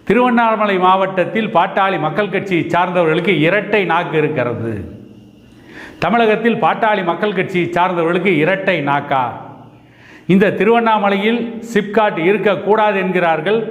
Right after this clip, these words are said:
சிப்காட்டிற்கு நிலம் கையகப்படுத்தக்கூடாது என்கிறார்கள், ஆனால் தருமபுரியிலே சிப்காட் வேண்டும் என்று கேட்கிறார்கள்.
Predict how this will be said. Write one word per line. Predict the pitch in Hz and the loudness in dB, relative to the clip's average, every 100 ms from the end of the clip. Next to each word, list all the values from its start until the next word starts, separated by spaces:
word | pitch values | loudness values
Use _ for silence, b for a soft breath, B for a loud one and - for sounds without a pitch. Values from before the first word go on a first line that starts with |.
| B B B - | B B B -4
சிப்காட்டிற்கு | 208 - 226 208 190 202 | -2 0 0 0 -2 -2
நிலம் | 185 175 202 214 196 | -2 0 0 0 -2
கையகப்படுத்தக்கூடாது | 165 208 214 202 185 180 160 165 190 185 170 | -2 0 2 0 -2 0 0 2 2 0 -2
என்கிறார்கள், | 151 143 135 123 127 180 196 B B B B | -2 -2 -2 -4 -6 -8 -8 B B B B
ஆனால் | 170 196 190 131 | 2 2 0 0
தருமபுரியிலே | 151 214 240 214 190 226 - | 0 0 2 2 2 2 0
சிப்காட் | 190 - 202 185 | -2 0 0 0
வேண்டும் | 151 214 214 196 | -2 0 0 0
என்று | 190 160 | -2 -2
கேட்கிறார்கள். | 160 165 165 147 143 131 196 | -2 -2 -2 0 0 0 -2